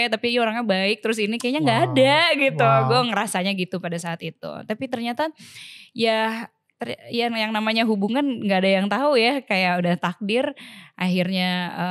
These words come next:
Speaker 1: em, pacaran, nggak, itu juga kalau lo ketemu sama orang yang tepat, kayaknya waktu tiga tahun tuh kayak bener-bener nggak kerasa. Ternyata gue pacarannya tiga tahun, akhirnya gue nikah. Tapi sebelum nikah juga sempat ada cerita yang, yang cukup lucu gitu.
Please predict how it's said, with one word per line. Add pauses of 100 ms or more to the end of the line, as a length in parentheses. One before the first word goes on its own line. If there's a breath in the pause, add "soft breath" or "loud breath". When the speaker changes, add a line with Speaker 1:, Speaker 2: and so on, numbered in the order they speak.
Speaker 1:
em, (440)
pacaran, (240)
nggak, (240)
itu
juga
kalau
lo
ketemu
sama
orang
yang
tepat, (300)
kayaknya
waktu
tiga
tahun
tuh
kayak
bener-bener
nggak
kerasa.
Ternyata
gue
pacarannya
tiga
tahun, (420 loud breath)
akhirnya
gue
nikah. (640 loud breath)
Tapi
sebelum
nikah
juga
sempat
ada
cerita
yang, (640)
yang
cukup
lucu
gitu.